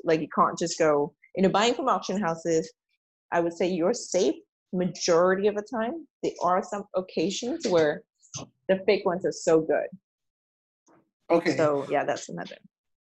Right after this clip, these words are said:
Speaker 2: So, um, obviously, it's, it's not a, it's not a small game, right? Uh, obviously, when you go in and invest in whiskey, um, you don't want to just be buying one, one, one bottle or one case.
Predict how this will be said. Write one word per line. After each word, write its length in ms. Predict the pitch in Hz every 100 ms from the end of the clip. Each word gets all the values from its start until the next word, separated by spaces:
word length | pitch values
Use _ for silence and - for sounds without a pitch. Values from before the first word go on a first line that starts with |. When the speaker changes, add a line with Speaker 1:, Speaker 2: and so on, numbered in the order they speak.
| _ _ -
Speaker 2:
So, 380 | 208 190 175 170
um, 220 | 165 180
obviously, 300 | 202 202 202
it's, 380 | 180 151 151 139
it's 200 | 135 170
not 120 | 160
a, 340 | 127 120 113 -
it's 180 | 147 -
not 100 | 170
a 120 | 165
small 340 | - 143 135 131
game, 320 | 151 117 95
right? 240 | 113 117 -
Uh, 100 | 110 -
obviously, 400 | 127 131 139 120
when 220 | 117 120 123
you 60 |
go 180 | 127 131
in 140 | 143
and 220 | 123 110 110
invest 500 | 113 107 127 127 113
in 100 | 107
whiskey, 560 | 117 - 117 98 98 - _ _ _ -
um, 260 | 123 113 107
you 80 | 135
don't 180 | 131 147
want 180 | 143 117
to 120 | 107
just 240 | 123 -
be 80 | 123
buying 420 | 113 117 120 113
one, 260 | 110 117 -
one, 240 | 127 127
one 200 | 127 127
bottle 360 | 123 117 123 101
or 120 | 107
one 240 | 117 123
case. 580 | - 151 120 107 104 -